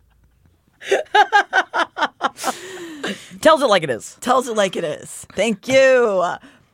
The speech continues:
Speaker 2: So Mor, the harbinger of truth, tells it like it is. "I sent them away from you on an island, and they're so in love, and they're so happy, Jurian."
Speaker 1: Yeah.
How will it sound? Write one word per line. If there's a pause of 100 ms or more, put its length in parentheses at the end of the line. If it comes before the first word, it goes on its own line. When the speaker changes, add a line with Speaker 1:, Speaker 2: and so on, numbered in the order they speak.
Speaker 2:
So
Mor,
the
harbinger
of
truth,
tells
it
like
it
is. (1300)
"I
sent
them
away (220)
from
you (240)
on
an
island,
and
they're
so
in
love,
and
they're
so
happy,
Jurian."
Speaker 1:
Yeah.